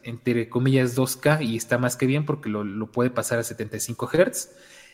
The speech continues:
Entonces por ahí no hay ningún problema. Eh, y mientras no lo quieras para algo así de específico, que sea cuatro K sesenta o algo, o algo todavía más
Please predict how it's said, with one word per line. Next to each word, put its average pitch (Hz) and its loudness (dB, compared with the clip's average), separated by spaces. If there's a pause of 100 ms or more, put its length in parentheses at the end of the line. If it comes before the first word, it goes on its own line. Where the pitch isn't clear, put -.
(100)
Entonces 170 2
por 156 10
ahí 165 12
no 175 8
hay 170 6
ningún 165 2
problema. 175 4 (500)
Eh, 117 -2 (680)
y 135 0
mientras 143 8
no 160 8
lo 160 6
quieras 156 6
para 127 4
algo 139 6
así 139 2
de 131 4
específico, 120 -6
que - -20
sea 110 -6
cuatro 113 -6
K 110 -4
sesenta 113 -6
o 107 2
algo, 107 -4
o 110 -2
algo 120 2
todavía 117 0
más - -6